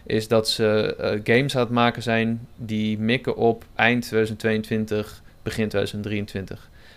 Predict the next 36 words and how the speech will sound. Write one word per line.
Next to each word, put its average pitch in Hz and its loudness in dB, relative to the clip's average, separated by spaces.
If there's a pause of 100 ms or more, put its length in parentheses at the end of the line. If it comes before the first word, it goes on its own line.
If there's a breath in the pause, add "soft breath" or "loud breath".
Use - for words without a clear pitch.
Dat 107 2
ze - -2
dan 110 4
af 120 4
moeten 104 -2
zijn. 101 -6
Dus 104 -6
dat - -2
zou 110 4
niet 113 4
be-, 117 -4
betekenen 110 2
dat 107 0
ze 113 -4
dan 107 0
ook 107 -2
gelijk 107 0
uitkomen, 123 2
maar, 107 -2 (840 loud breath)
eh, 92 0 (140)
ik 113 -6
denk 123 2
dat 170 0
we 135 0 (320)
m-, 123 -4 (180)
misschien 123 -2
eind 131 4
dit 117 0
jaar 113 6
er 110 2
wel 107 2
iets 117 -4
van 110 0
zouden 110 2
kunnen 104 -4
zien. 98 -8